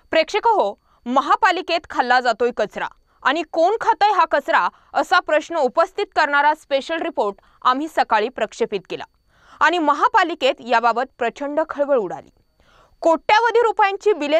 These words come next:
तयार करून महापालिकेतून ती काढण्याची घाई ठेकेदार करत असतानाच आमचा हा स्पेशल रिपोर्ट आला. कचऱ्याचा हा गोंधळ चालूच राहणार असताना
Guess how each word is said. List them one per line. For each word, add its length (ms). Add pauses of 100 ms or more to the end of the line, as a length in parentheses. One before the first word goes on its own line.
तयार 260
करून 320
महापालिकेतून 960
ती 140
काढण्याची 600
घाई 240
ठेकेदार 520
करत 280 (100)
असतानाच 600 (260)
आमचा 360
हा 180
स्पेशल 500
रिपोर्ट 380
आला. 220 (520)
कचऱ्याचा 580
हा 100
गोंधळ 320
चालूच 380
राहणार 340
असताना 500